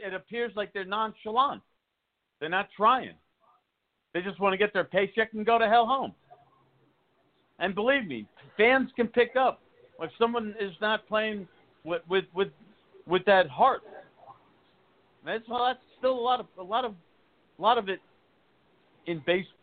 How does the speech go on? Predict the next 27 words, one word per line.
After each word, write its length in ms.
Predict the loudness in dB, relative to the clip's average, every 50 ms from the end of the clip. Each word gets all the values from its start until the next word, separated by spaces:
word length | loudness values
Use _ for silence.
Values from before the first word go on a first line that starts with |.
| -4
in, 100 | -4 -4 -2 -2
in 120 | 2 4
any 160 | 4 4 4 2 0 -2 -2
sport, 260 | -2 -8 -10 -10 -10 -14 -20 _ -20 -20 -12
in 140 | -12 -12 -6 -2
any 180 | -2 -2 -2 -4 -8 -12 _
sport, 260 | _ -8 -8 -8 -8 -10 _ _ _ _ _ _ _ _ -20 0
not 160 | 2 2 2 4
just 220 | 2 -2 -2 0
baseball, 480 | 0 0 0 0 -4 _ -2 -2 -2 0
football, 360 | -2 -4 -4 0 0 0 0
hockey, 480 | 4 6 4 4 4 2 -8 -14 -14 -14 -16 -20 _ -20 -20 -20 -20 _ _ _ _ _ _ -20 -20 _ _ _ _ _ 0
any 240 | 0 2 2 0 -4 -8 -10
sport. 280 | -2 2 4 4 4 2 -4 -16 -20 -20 -20 -20 -20 -20 -2 _
Tennis 260 | 4 4 4 2 -2 -4 _
players, 260 | _ -8 -8 -8 -8 -12 -18 -20 -20 _ _ _ _ _ _ _ _ _ _
they 80 | -2 0
don't 160 | 0 0 -4
make 200 | -6 -10 -10 -2
that 180 | 2 2 2 2 0 -8
much 140 | -12 -12 -14 _ -10
money. 300 | -10 -8 -8 -10 -14 -16 -20 _ _ _ _ _
They 100 | -6 -4
have 160 | -2 -2 -4 -4 -10 _ _ _ -8
passion 580 | -6 -4 -2 -2 -4 -6 -12 -14 -14 -14 -16 -18 _ _ _ _ _ _ _
and 140 | -12 -12 -10
heart. 300 | 2 4 4 4 4 2